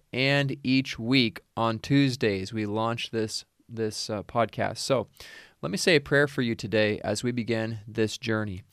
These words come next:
Our Father in heaven, thank you so much for your love. I just want to pray that you'll bless our listeners today in a special way.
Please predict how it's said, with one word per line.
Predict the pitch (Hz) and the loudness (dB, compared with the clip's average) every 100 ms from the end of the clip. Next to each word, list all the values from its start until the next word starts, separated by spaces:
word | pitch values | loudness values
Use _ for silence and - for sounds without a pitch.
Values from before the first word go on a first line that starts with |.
| - _ _ | -20 _ _
Our | - 113 | -4 0
Father | 147 160 156 | 4 4 4
in | 135 | 4
heaven, | 135 135 131 | 4 2 0
thank | 131 139 | -2 -2
you | 135 | -2
so | - 127 | -2 0
much | 127 127 | 0 0
for | - | -2
your | 113 107 | 0 2
love. | 107 120 127 123 - _ - | 4 4 4 0 -6 _ -10
I | 127 | -6
just | 139 | -2
want | 160 | -2
to | 139 | 0
pray | 139 131 | 4 4
that | 131 | 6
you'll | 117 113 | 4 2
bless | 113 113 123 - | 4 4 4 2
our | 110 | 2
listeners | 117 123 123 117 | 2 0 -2 -4
today | - 113 127 | -2 2 4
in | 110 | 2
a | |
special | - 127 127 120 | 0 2 2 2
way. | 110 120 151 | 4 4 4